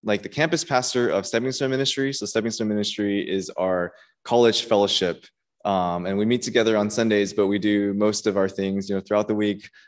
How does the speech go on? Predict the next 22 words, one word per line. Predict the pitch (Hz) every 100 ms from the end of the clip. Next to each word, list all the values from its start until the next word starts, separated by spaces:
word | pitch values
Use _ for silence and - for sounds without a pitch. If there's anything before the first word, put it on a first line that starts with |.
| -
on | 104
the | 98
Hopkins | 95 95 95 92
campus. | 107 95 101 98
We | 98
have | 92
a |
lot | 98 101
of, | 101 98 - - _ _
uh, | 98 92 92 90 - -
new | 107
college | 104 139 147
students | - 143 139 131 -
today, | 120 117 120
so, | 113 101 90 90 -
uh, | 95 90
welcome, | 92 117 135 123 139
everybody. | 107 117 117 117 135 160 - - - _ -
Um, | 92 90 87 90 - - _
and | 101 98 98
yeah, | 175 135
so | 90 - 120